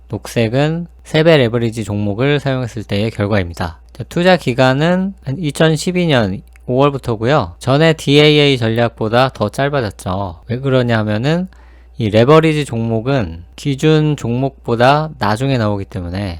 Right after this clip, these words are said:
기간이 훨씬 짧아질 수밖에 없죠. 그래서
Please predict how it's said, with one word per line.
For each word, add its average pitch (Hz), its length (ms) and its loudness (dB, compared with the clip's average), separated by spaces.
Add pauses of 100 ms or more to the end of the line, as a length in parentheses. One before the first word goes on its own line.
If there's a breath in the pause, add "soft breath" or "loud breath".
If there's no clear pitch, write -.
(140)
기간이 127 300 0
훨씬 127 420 -4
짧아질 147 380 -2
수밖에 - 380 -8
없죠. 117 460 -2 (120)
그래서 156 600 0